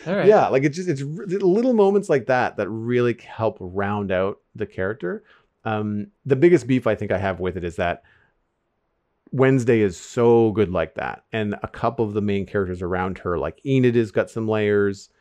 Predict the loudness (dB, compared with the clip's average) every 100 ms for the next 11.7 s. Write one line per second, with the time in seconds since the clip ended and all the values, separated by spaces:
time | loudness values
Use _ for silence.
0 | _ _ _ -8 -6 -6 -8 -12 -14 -18
1 | _ _ -12 -10 -8 -6 -8 -14 _ _
2 | _ -10 -6 -4 -6 -8 -12 -16 _ _
3 | -18 -6 -6 -2 0 2 0 -4 _ _
4 | _ _ -6 -4 -4 -6 -6 -2 0 0
5 | 0 -2 -2 -6 -8 -14 _ _ -10 -6
6 | -6 -6 -6 -6 -6 -6 -6 -4 -4 -4
7 | -8 _ _ _ -2 -2 -2 -2 2 4
8 | 4 2 0 0 0 -2 -4 -6 -4 -4
9 | -10 -10 -8 -8 -12 -12 -8 -8 -8 -10
10 | -12 -12 -14 -16 _ _ -6 -4 -6 -4
11 | -4 -4 -8 -10 -12 -12 -18